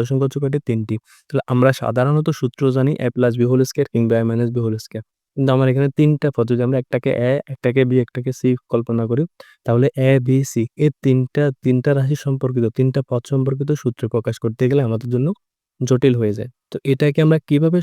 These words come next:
সহজভাবে প্রকাশ করব, সেটা আমি এখন তোমাদেরকে দেখিয়ে দিব। তো আমাদের এখানে থ্রি বি মাইনাস ফাইভ সি টু এর বর্গ বের করতে বলা হয়েছে,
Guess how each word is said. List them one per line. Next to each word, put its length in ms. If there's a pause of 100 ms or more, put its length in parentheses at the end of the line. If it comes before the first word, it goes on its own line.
সহজভাবে 520
প্রকাশ 280
করব, 120 (120)
সেটা 240
আমি 140
এখন 200
তোমাদেরকে 380 (380)
দেখিয়ে 400
দিব। 120 (1120)
তো 40 (120)
আমাদের 300
এখানে 220 (100)
থ্রি 240
বি 140
মাইনাস 260
ফাইভ 200
সি 80 (100)
টু 80 (140)
এর 160
বর্গ 180 (100)
বের 140
করতে 220
বলা 140
হয়েছে, 160